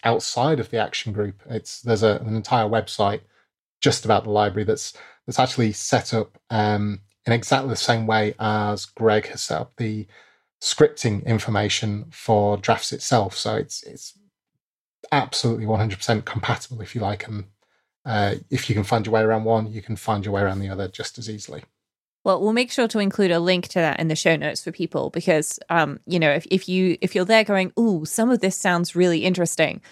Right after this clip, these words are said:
Speaker 2: uh, that's because it is. Um, and, <laughs> uh, and also, um, you know, we'll, we'll make sure that you've got all the links to that so that you can find it. Um, and, uh, we've got links to, of course, all the things in the show notes. So you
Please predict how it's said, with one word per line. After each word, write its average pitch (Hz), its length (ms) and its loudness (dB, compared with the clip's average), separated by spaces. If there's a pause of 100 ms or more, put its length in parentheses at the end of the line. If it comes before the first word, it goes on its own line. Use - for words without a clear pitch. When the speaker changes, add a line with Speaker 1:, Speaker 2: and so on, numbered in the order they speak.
(180)
Speaker 2:
uh, 175 160 0
that's 165 180 0
because 190 380 -2
it 180 160 2
is. - 260 -6 (340)
Um, 160 460 0
and, 170 340 2
<laughs> - 60 -4
uh, 254 480 2 (320)
and 240 160 0
also, 240 400 2
um, 175 260 -2
you 202 120 2
know, 156 160 0
we'll, 180 200 2
we'll 202 160 6
make 196 200 0
sure 180 180 2
that 175 120 0
you've 170 200 0
got - 100 0
all 165 140 4
the 156 60 0
links 151 300 -2
to - 100 -8
that - 240 -2
so - 160 -4
that 82 80 -2
you 143 120 -6
can 156 160 -8
find 151 280 -4
it. - 220 -6
Um, 156 340 -2 (100)
and, 160 220 0
uh, 147 200 0
we've 147 180 -8
got - 180 -2
links 170 240 -2
to, - 80 -6
of 180 80 -6
course, 214 240 -4
all 320 240 -4
the - 80 -10
things 147 280 -10
in 147 80 -10
the 147 60 -10
show 151 180 -4
notes. - 280 -12
So - 120 -10
you - 80 -14